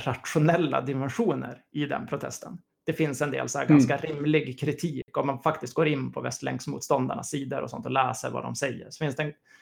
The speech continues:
Speaker 1: en hel del rimlig kritik kring hur människors livsmiljöer kommer att se ut under att man bygger den där, det är en tågtunnel som man ska bygga.
Speaker 2: Mm.
Speaker 1: Huruvida den är, eh, rationell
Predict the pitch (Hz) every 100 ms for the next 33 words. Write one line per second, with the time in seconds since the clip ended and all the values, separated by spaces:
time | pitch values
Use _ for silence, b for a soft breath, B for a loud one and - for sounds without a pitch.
0 | b - 190 175 143 135 147 127 131 127
1 | 143 - 151 127 - - 143 135 135 151
2 | 160 _ _ _ - - 170 160 143 143
3 | 135 139 135 - - - 151 151 - -
4 | 135 139 135 123 127 - 135 131 127 147
5 | 127 139 - - - 147 135 123 127 123
6 | 135 123 123 127 127 127 143 156 - 135
7 | 117 135 123 131 127 - - 127 123 -
8 | - - _ _ _ _ _ 147 131 -
9 | - _ _ _ _ - - 151 151 147
10 | 143 139 135 139 131 127 - - 87 73
11 | - - 135 127 - 143 131 123 123 139